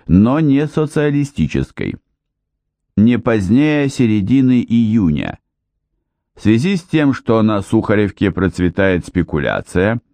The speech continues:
принято решение Сухаревку перестроить. В частности, туда будет воспрещён вход мешочникам и детям-папиросника.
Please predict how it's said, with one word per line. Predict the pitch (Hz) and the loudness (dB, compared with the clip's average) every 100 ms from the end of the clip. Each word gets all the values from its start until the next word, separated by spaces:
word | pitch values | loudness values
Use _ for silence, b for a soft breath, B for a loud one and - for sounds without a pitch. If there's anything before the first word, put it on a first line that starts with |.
| _ _ _ _ _ _ _ _ _ _ _ - | _ _ _ _ _ _ _ _ _ _ _ -2
принято | 123 120 110 110 | 0 2 0 0
решение | 101 90 117 117 113 98 | 0 0 0 2 0 -2
Сухаревку | - 113 - 120 123 - 113 113 120 _ _ - | -4 -4 0 0 0 -2 0 0 -2 _ _ -2
перестроить. | 104 101 107 - 95 78 53 50 - - _ _ _ B B B | 2 2 0 -4 -2 -2 -2 -6 -12 -20 _ _ _ B B B
В | B | B
частности, | 143 143 151 143 - 135 | -2 -2 0 -2 0 -2
туда | 123 113 147 | 0 0 -2
будет | 123 127 120 110 | 0 0 0 -2
воспрещён | 107 104 - 98 - 131 131 117 | -2 -2 -2 -2 -2 -2 0 -2
вход | - 107 104 - | -4 -2 0 2
мешочникам | 98 92 - 117 131 160 160 147 156 151 - _ _ _ - | 2 2 0 -2 -2 -2 -2 0 -2 -2 -6 _ _ _ -2
и | 110 | 0
детям-папиросника. | 90 131 143 151 143 - - 120 139 117 80 80 - 87 - 80 | 0 -2 0 0 -2 -4 -6 -2 0 0 0 -2 0 0 2 0